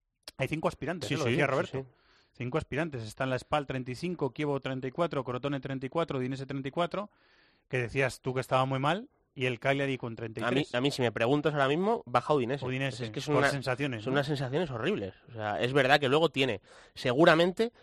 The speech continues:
Speaker 2: de los cinco que están entrando en, en la pelea por no bajar,
Speaker 1: Sí.
Speaker 2: es el que mejor equipo tiene.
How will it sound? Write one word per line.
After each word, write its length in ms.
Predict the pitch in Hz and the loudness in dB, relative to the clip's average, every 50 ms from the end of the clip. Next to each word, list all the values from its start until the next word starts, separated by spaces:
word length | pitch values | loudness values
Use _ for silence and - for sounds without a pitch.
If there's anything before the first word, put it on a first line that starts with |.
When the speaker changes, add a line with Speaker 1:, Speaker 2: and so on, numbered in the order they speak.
| - - | -20 -12
Speaker 2:
de 200 | - 127 135 139 135 | -2 4 4 6 6
los 220 | 131 127 - - | 6 4 2 -2
cinco 380 | - - 180 202 208 196 190 175 | -6 -2 0 0 2 2 0 0
que 100 | 156 160 | 0 -2
están 360 | 147 - - 160 156 156 151 | -2 0 2 2 2 4 2
entrando 520 | 147 143 147 139 147 143 143 143 143 139 139 | 0 0 0 2 2 2 4 4 2 4 4
en, 460 | 139 139 139 135 135 135 135 131 - | 2 2 0 0 0 -2 -2 -4 -2
en 280 | - 135 135 135 131 131 | -2 -2 -2 0 0 2
la 140 | 127 123 - | 2 4 4
pelea 300 | 127 123 131 147 147 135 | 4 6 6 6 6 6
por 120 | 135 131 | 4 2
no 80 | 135 139 | 2 4
bajar, 340 | 135 123 - - 196 - - _ | 2 4 4 2 0 0 -2 _
Speaker 1:
Sí. 140 | - - 135 - | -12 -10 -8 -4
Speaker 2:
es 220 | 90 101 131 - | -2 -2 -2 -2
el 100 | 156 139 | -2 0
que 80 | 151 135 | 2 0
mejor 200 | 127 120 135 123 | 0 0 0 -2
equipo 180 | 110 98 104 110 | -2 -2 -4 -2
tiene. 220 | - 180 107 92 | -2 -4 -4 -6